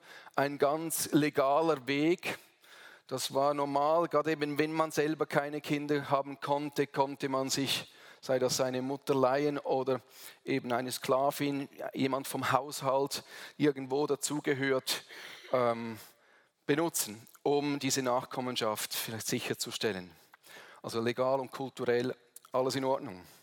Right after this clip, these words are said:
zu da-, dieser Zeit mindestens. Abraham war einverstanden. Nachdem sie nun schon zehn Jahre im Land Kanaan lebten, heißt es dann eben nochmal,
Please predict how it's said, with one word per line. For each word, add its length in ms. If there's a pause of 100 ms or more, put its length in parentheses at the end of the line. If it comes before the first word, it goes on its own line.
(260)
zu 100
da-, 160
dieser 400
Zeit 340
mindestens. 760 (1160)
Abraham 560 (360)
war 160
einverstanden. 840 (1900)
Nachdem 420
sie 120
nun 200
schon 200
zehn 500
Jahre 280
im 100
Land 280
Kanaan 500
lebten, 460
heißt 260
es 120
dann 180
eben 180
nochmal, 440